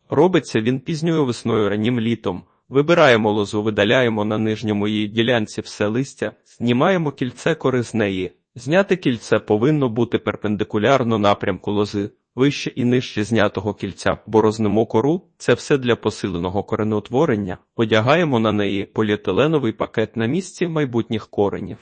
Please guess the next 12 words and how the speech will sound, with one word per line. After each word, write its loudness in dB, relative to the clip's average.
обмотуємо 0
туго 0
нижче -2
місця -2
борозни 0
мотузкою -2
пакет. -8
Ми 0
отримали 0
кульок -2
на -2
гільці, -4